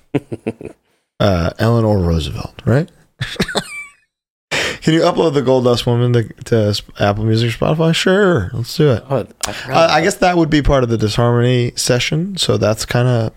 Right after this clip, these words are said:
Speaker 2: up to Metalblade. Bo, you said you are tired of playing Scrambled.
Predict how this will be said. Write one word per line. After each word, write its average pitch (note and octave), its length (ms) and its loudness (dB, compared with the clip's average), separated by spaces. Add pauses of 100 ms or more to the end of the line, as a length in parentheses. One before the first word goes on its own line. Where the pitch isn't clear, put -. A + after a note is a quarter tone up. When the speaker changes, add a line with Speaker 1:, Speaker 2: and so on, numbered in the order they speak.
(120)
Speaker 2:
up C3 180 -2
to D3 180 0
Metalblade. D3 400 -2 (380)
Bo, D3+ 100 4
you E3+ 180 2
said D#3+ 320 2
you C#3+ 140 4
are B2 100 4
tired C3+ 380 2
of A#2+ 80 -2
playing A#2 280 2
Scrambled. G2 720 0